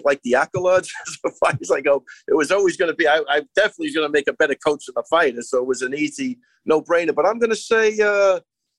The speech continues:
you know, since I was, like, twenty-four, twenty-five, yeah, just, uh, training. And,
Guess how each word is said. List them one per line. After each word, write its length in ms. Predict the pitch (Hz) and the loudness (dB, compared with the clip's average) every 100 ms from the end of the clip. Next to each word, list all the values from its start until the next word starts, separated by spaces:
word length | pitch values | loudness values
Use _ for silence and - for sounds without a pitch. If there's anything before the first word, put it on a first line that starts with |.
| _ _ _ - | _ _ _ -2
you 120 | 160 | 0
know, 320 | 190 180 160 - | 2 0 -2 -6
since 280 | - 185 190 | -2 0 2
I 80 | |
was, 200 | 175 170 | 0 2
like, 200 | 170 165 | 0 0
twenty-four, 560 | - 165 170 151 160 165 | 0 0 0 -2 2 2
twenty-five, 720 | 165 156 170 - 147 185 117 | 2 0 0 2 2 2 2
yeah, 220 | 120 156 143 _ _ _ - | 2 2 0 _ _ _ -2
just, 320 | 127 - - 113 | -2 -2 -4 2
uh, 340 | 117 113 110 - _ _ _ _ _ _ _ _ _ _ _ _ | 4 2 0 -6 _ _ _ _ _ _ _ _ _ _ _ _
training. 640 | - - 135 151 151 147 117 | -6 0 0 0 0 0 0
And, 280 | 107 101 | -2 -4